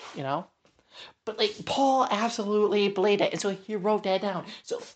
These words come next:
I'm sorry, no, this is not an attack on you. Stop, stop trying to sit here, twist his words, you know, like, "Oh, Paul is some great advocate for the marriage." No, he wasn't. I'm sorry.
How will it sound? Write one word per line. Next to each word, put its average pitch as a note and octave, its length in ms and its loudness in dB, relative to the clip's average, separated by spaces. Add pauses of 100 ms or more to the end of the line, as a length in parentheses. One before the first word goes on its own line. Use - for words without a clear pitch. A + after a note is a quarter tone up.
(180)
I'm A#3 160 -10
sorry, G#3+ 560 4
no, G#3+ 280 2
this G3 220 0
is F3+ 80 -6
not G3+ 260 -4
an G3 140 0
attack G3 440 -4
on F3 120 2
you. D#3 140 -2
Stop, - 340 -4
stop A3 240 -4
trying F#3 600 0 (320)
to F#3+ 100 -4
sit F#3+ 300 4
here, F#3+ 260 4 (360)
twist G3+ 680 4
his G3 320 4
words, F3 580 6
you F3+ 80 6
know, E3+ 280 6
like, E3 240 2 (260)
"Oh, G#3 420 4
Paul G3+ 340 0
is F#3 220 0
some F#3+ 220 -2
great F#3 280 2
advocate F#3+ 400 0
for G#3 80 0
the G3+ 80 2
marriage." G#3 220 4
No, A3+ 180 4
he G#3+ 80 2
wasn't. F#3+ 500 0
I'm G3 120 -6
sorry. F3+ 480 -2